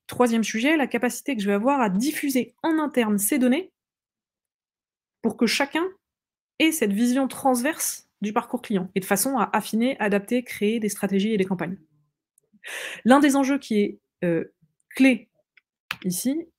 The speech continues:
dans cette omnicanalité, alors je sais pas si vous êtes confronté à ça, je sais pas si vous êtes purement dans une stratégie de, de, de, de bu-, pur business, c'est que il faut redéfinir la proposition de valeur du magasin. On est, je dis, au cours d'une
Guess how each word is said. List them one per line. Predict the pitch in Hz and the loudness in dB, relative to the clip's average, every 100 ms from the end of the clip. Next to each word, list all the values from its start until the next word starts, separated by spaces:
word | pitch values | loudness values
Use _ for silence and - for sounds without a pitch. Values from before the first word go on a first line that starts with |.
| _ | _
dans | 175 | -4
cette | 180 175 - - | -2 -4 -10 2
omnicanalité, | 202 196 185 180 185 208 294 | 6 8 6 4 2 2 0
alors | 160 | -2
je | - | -4
sais | |
pas | 160 | -4
si | 190 180 | -4 -2
vous | |
êtes | 175 | -2
confronté | 180 190 196 220 | -2 -2 0 0
à | |
ça, | 214 247 | 0 -2
je | |
sais | - | -4
pas | 185 | -6
si | 196 185 | -6 -4
vous | 202 | -6
êtes | - _ | -6 _
purement | 233 226 226 214 | 2 4 4 4
dans | 185 | 4
une | 185 | 2
stratégie | 190 190 190 185 196 | 0 -2 0 0 0
de, | 165 165 - _ | -2 -6 -16 _
de, | 165 165 | -4 -4
de, | 170 170 | -4 -4
de | 170 165 | -2 -2
bu-, | 160 220 | -2 -4
pur | - 226 | 4 4
business, | 196 214 269 | 6 2 2
c'est | 240 | 0
que | 214 208 - - - | -2 -4 -6 -14 0
il | 240 | 0
faut | 240 254 | 4 6
redéfinir | 214 233 294 285 277 269 277 262 | 6 8 6 6 4 2 4 2
la | |
proposition | 202 202 214 302 247 | 0 -2 -2 0 0
de | 220 | 2
valeur | 190 208 220 | 4 4 4
du | 202 | 4
magasin. | 196 190 180 - _ _ - - - - - | 6 4 2 -4 _ _ -20 -16 -14 -4 6
On | 226 | 10
est, | 254 311 | 10 8
je | 262 | 4
dis, | 233 277 | 4 4
au | 262 | 4
cours | - 254 | 4 4
d'une | 233 226 220 | 4 2 0